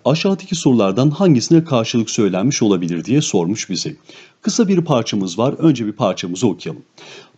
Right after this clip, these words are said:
"Doksanların başından itibaren dünyadaki bisiklet yarışlarını çok yakından takip etmeye başladım.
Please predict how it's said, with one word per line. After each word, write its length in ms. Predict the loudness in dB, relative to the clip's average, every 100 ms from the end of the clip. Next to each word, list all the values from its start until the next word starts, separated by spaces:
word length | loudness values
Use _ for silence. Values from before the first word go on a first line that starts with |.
| 0
"Doksanların 640 | 2 0 -2 0 2 2
başından 380 | 2 2 4 6
itibaren 640 | 4 0 -4 -4 -4 -2
dünyadaki 600 | 2 4 4 2 0 0 -2
bisiklet 480 | -4 0 0 2
yarışlarını 540 | 0 0 -2 -4 -2 0
çok 240 | 2 2
yakından 360 | 0 0 -2 -2
takip 360 | -4 -4 -4
etmeye 360 | -6 0 2 2
başladım. 420 | 0 -4 -10 -14